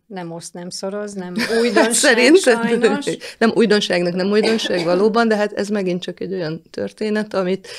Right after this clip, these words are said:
Speaker 2: amire még mindig nincs válasz, mert ugye, ha kellett volna, és kellett volna, én ezt többször megírtam, hogy a, pontosan emiatt a szerves oldószer használat miatt már tizenkilencben kellett volna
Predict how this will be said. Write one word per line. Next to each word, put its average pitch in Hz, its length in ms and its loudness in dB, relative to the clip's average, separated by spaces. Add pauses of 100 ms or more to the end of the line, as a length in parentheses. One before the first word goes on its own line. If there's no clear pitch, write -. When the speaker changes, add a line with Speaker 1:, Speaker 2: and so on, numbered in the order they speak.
(180)
Speaker 2:
amire 185 280 0
még 185 140 0
mindig 208 260 -2
nincs 160 260 -8
válasz, 170 500 -4
mert 180 320 -6 (120)
ugye, 180 220 -4
ha 180 120 -6
kellett 220 460 2
volna, 156 500 -6
és 160 120 -8
kellett 160 360 -4
volna, 170 260 -6
én - 120 -8
ezt - 140 -10
többször - 320 -4
megírtam, 160 540 -8
hogy 170 160 -4
a, 165 100 -4 (600)
pontosan 175 600 2
emiatt 165 440 -4
a 165 240 -2
szerves 165 400 -4
oldószer 165 460 -4
használat 175 500 -4
miatt 180 420 -4
már 175 200 -2
tizenkilencben 160 840 -4
kellett 147 360 -8
volna 156 460 -8